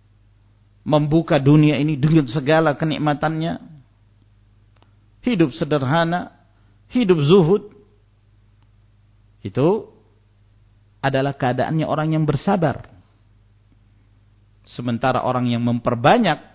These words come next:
banyak harta, tapi dia bersyukur. Ya. Diberi kedudukan, lalu dia bersyukur. Itu keadaannya orang yang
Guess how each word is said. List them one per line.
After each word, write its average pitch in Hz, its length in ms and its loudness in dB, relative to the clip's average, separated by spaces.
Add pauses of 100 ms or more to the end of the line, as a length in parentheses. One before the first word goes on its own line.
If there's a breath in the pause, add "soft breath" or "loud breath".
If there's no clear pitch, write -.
(1040)
banyak 104 400 -6
harta, 147 400 0
tapi 104 240 -6
dia 107 160 -2
bersyukur. - 640 -10 (1200)
Ya. 87 240 -12 (540)
Diberi 127 340 -2
kedudukan, 131 540 -2
lalu 104 340 -2
dia 110 60 -2
bersyukur. 98 480 -8
Itu 175 320 0
keadaannya 165 480 -2
orang 180 240 0
yang 151 160 0